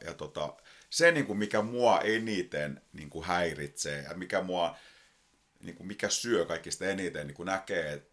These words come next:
et tavallaan, et alisuorittaminen. Elikkä siellä, niinku, nyt kun tätä kaoshokivaihetta on ollut, niin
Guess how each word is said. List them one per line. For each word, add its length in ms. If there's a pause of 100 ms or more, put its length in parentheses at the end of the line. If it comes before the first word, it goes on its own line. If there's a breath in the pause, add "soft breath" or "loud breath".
(160)
et 80
tavallaan, 440
et 140 (380)
alisuorittaminen. 1300 (220)
Elikkä 260
siellä, 280 (160)
niinku, 300 (300 loud breath)
nyt 140
kun 120
tätä 200
kaoshokivaihetta 1040
on 60
ollut, 300
niin 160